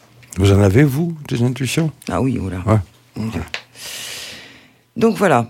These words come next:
Speaker 2: les neurosciences le confirment, ni magie, ni don, l'intuition serait une forme d'intelligence présente en chacun de nous. Elle peut se cultiver et se travailler au quotidien,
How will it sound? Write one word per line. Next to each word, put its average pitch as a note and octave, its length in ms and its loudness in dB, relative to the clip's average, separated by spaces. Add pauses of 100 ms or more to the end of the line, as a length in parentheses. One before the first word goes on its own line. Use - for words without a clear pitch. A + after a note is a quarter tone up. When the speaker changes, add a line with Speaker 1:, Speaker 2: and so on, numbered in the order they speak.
(100)
Speaker 2:
les E3+ 100 0
neurosciences F3 800 -2
le A#2+ 340 0
confirment, C3 920 -2
ni D3+ 160 0
magie, D#3 760 -2
ni C#3 200 0
don, D3 300 -2
l'intuition C#3 560 -4
serait D3 400 -2
une C#3+ 120 -2
forme D3 360 -2
d'intelligence C#3 720 -2
présente B2+ 540 -4 (360)
en - 120 -2
chacun C#3 320 0
de A#2 40 2
nous. - 160 -2 (1600)
Elle C3 180 2
peut C3 140 -6
se A#2+ 160 -4
cultiver B2 640 -2
et F3 40 0
se D#3 120 -4
travailler C#3 420 0
au E3 80 0
quotidien, A#2 580 -4